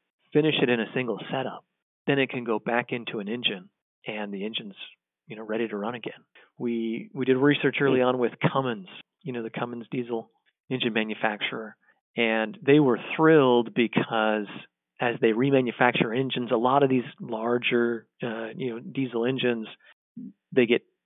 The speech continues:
brought back in for refurbishment and they struggle to get enough parts y-, the new parts being made on the line are prioritized for new engines, and so frequently they'll have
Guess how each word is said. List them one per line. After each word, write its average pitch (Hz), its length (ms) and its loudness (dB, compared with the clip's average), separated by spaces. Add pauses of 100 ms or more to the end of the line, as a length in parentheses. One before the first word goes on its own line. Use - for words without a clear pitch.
(200)
brought 143 340 4
back 131 200 4
in 135 160 2
for 117 240 4
refurbishment 131 720 4
and 131 120 0
they 120 180 2
struggle 147 360 4
to 123 80 2
get 120 160 4
enough 120 240 2 (180)
parts 135 300 -4 (680)
y-, 135 160 4
the 110 360 2
new 135 200 2
parts 135 400 2
being 123 260 -2
made 120 220 2
on 120 140 0
the 117 60 0
line 120 440 0
are 113 160 -6
prioritized 120 720 0
for 117 80 -12
new 113 180 -8
engines, 135 460 -2
and 113 160 -8
so 113 140 -6 (120)
frequently 135 460 -2
they'll 113 180 -2
have 110 220 -8